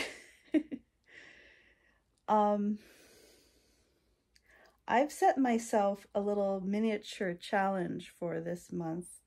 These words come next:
In addition to my writing plans, I'm gonna be reading some Palestinian speculative fiction in, um,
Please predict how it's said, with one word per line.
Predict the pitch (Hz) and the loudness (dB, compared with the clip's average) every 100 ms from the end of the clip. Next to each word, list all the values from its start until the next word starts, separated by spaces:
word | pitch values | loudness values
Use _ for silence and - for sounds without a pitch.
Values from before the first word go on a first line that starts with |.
| _ - | _ -6
In | 208 | -4
addition | 202 247 269 240 233 | 0 0 0 2 2
to | |
my | 208 196 | 4 2
writing | 196 202 214 208 | 4 4 4 0
plans, | 208 196 175 170 175 | -2 0 2 0 -2
I'm | 185 190 | -2 -2
gonna | 196 190 | -4 -4
be | 196 185 | -4 -4
reading | 180 196 196 185 180 185 _ _ _ _ _ _ _ | -4 -4 -2 -2 -2 -6 _ _ _ _ _ _ _
some | - 202 180 180 180 175 - - | -4 0 2 2 -2 -6 -18 -6
Palestinian | - 190 196 - 202 190 185 175 | 0 0 0 -4 -4 -2 -2 -4
speculative | - 190 175 - 175 175 170 | -4 -2 -2 -2 -4 -6 -8
fiction | - 180 - - - 175 180 _ _ _ _ _ _ _ _ - | -10 -10 -10 -12 -10 -10 -12 _ _ _ _ _ _ _ _ -10
in, | 165 160 - - | -8 -8 -10 -14
um, | 160 156 151 | -12 -10 -10